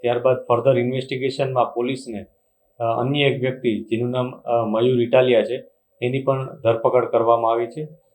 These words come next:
આ મયુર ઇટાલિયાએ, અ, સાયબર ફ્રોડ કરનારા મુખ્ય વ્યક્તિઓ કિરાત જાદવાણી અને મીત ખોખર, આ લોકોને ત્રીસ જેટલા એકાઉન્ટ, અ, કરંટ એકાઉન્ટ, અ, ખોલાવડાવી અને સેલ કર્યા હતા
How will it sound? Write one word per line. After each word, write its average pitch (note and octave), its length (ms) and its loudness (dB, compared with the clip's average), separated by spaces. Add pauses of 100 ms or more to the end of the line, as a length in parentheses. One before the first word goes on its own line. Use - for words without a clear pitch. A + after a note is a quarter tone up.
(200)
આ B2+ 120 4
મયુર C3+ 340 0
ઇટાલિયાએ, C#3+ 760 0
અ, - 280 -10
સાયબર B2 420 0
ફ્રોડ C3+ 240 -2
કરનારા C3+ 360 0
મુખ્ય B2 320 -4
વ્યક્તિઓ B2+ 460 -4
કિરાત C3+ 480 0
જાદવાણી C#3 500 2
અને B2 600 -8 (380)
મીત C3 280 -2
ખોખર, B2 400 2 (580)
આ B2+ 60 6
લોકોને C#3+ 400 4
ત્રીસ C#3+ 380 -2
જેટલા C#3 320 2
એકાઉન્ટ, B2+ 580 -2
અ, G#2+ 220 -4
કરંટ C3 360 0
એકાઉન્ટ, C3 520 -6
અ, A2+ 440 -8 (420)
ખોલાવડાવી C3+ 540 6
અને A#2 140 -2
સેલ B2 320 0
કર્યા G#2 260 4
હતા B2 160 -2